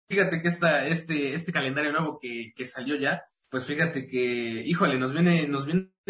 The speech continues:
con, con, con buenos enfrentamientos y yo creo que va a ser muy intenso. Es algo que, que no se ha visto en, en poquito tiempo y fíjate que todos los partidos van a ser jugados de una intensidad muy grande, van a revivir las rivalidades ahorita, entonces ya estamos,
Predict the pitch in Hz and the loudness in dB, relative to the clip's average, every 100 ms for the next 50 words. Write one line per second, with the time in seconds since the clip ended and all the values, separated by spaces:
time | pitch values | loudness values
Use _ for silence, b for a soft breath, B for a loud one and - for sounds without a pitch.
0 | 180 143 131 127 131 123 - 135 170 180 | -2 -2 -6 -4 -8 -6 -4 0 4 4
1 | 156 135 131 131 139 175 214 208 143 165 | 2 0 -2 0 0 2 0 -2 -4 -4
2 | 170 165 151 165 156 165 160 135 165 170 | -4 -2 -2 0 0 2 2 2 2 2
3 | 190 B B - 139 151 147 127 117 113 | 0 B B -8 -2 0 0 0 -2 -2
4 | 127 156 160 135 160 - 139 127 117 110 | -2 -2 0 0 -2 -2 0 0 -2 -6
5 | 113 - - _ _ b b b 127 135 | -10 -16 -18 _ _ b b b -4 -2
6 | 135 135 - 139 170 170 - - _ - | -2 -4 -10 -2 0 0 -2 -8 _ 2
7 | 165 170 196 170 170 170 - 131 160 175 | 6 6 6 4 2 0 -2 -2 0 2
8 | 143 139 139 165 165 151 - 165 165 143 | 0 -2 0 0 -2 -4 -4 -6 -8 -2
9 | 160 160 139 131 123 123 151 151 131 123 | 0 0 -2 0 0 0 -2 -4 -6 -4
10 | 135 151 151 139 - 160 170 190 B B | 0 0 0 -2 0 2 2 0 B B
11 | B 151 175 156 151 143 165 175 147 139 | B 0 2 4 2 2 4 4 4 0
12 | 139 139 160 175 165 135 170 180 156 170 | -2 -2 -2 -2 -4 -4 -4 -4 -4 -4
13 | 160 170 165 175 170 143 135 | -2 0 2 4 2 0 -6